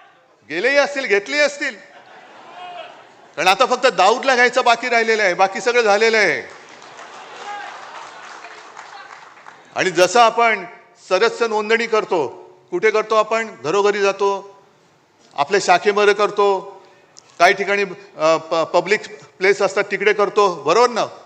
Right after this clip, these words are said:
पण मला आत्ता कोणीतरी सांगितलं की भाजपने आता नवीन सुरू केलंय, जेलच्या तुरुंग-,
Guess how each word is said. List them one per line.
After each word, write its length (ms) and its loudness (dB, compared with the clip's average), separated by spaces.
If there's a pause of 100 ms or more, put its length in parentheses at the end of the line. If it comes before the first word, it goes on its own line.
(680)
पण 100 -4
मला 240 4
आत्ता 200 2
कोणीतरी 340 0
सांगितलं 320 0
की 60 -2
भाजपने 460 0
आता 140 -2
नवीन 260 -2
सुरू 240 0
केलंय, 380 0 (680)
जेलच्या 400 4
तुरुंग-, 420 0